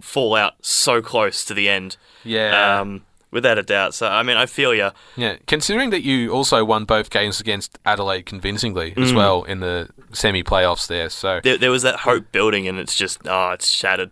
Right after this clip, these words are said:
Speaker 2: It is,
Speaker 1: <laughs>
Speaker 2: unfortunately. But nevertheless, best of luck to Southside tonight in their final. Remember, that is in Canberra, and that takes place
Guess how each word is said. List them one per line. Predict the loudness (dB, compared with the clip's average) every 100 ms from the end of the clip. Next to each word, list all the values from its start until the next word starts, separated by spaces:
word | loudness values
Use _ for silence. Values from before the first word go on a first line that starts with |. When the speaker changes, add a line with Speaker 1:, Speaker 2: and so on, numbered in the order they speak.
| _ -6
Speaker 2:
It | -2
is, | 0 -2 -2 -6
Speaker 1:
<laughs> | 0
Speaker 2:
unfortunately. | 0 0 2 2 2 0 0 -2 -4 -8 -14 2
But | 4 4 0
nevertheless, | -2 0 2 2 2
best | 2 2 2
of | 0
luck | 2 0
to | 0
Southside | 4 4 4 2 4 2
tonight | 0 2 4 4 -2 -10
in | -4 -4 -2
their | 0 0
final. | 4 6 6 4
Remember, | 2 0 2 2
that | 4 2 2
is | -2 -4 -4
in | -6 -6
Canberra, | -4 -2 0 2 2 2
and | 0 0
that | 0
takes | 2 0 0
place | 0 2 0